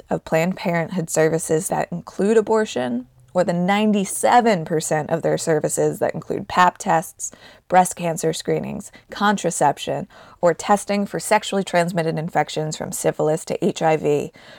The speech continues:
reproductive health clinics should be no place for domestic terrorism. And yet, so often they are the targets for threats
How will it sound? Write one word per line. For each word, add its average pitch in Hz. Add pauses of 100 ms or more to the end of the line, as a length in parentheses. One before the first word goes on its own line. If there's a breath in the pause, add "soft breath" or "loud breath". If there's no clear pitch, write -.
(100)
reproductive 202
health 165
clinics 143
should 165
be 165
no 160
place 151
for 156
domestic 147
terrorism. - (400)
And 185
yet, 175
so 214
often 185
they 147
are 151
the 151
targets -
for -
threats 156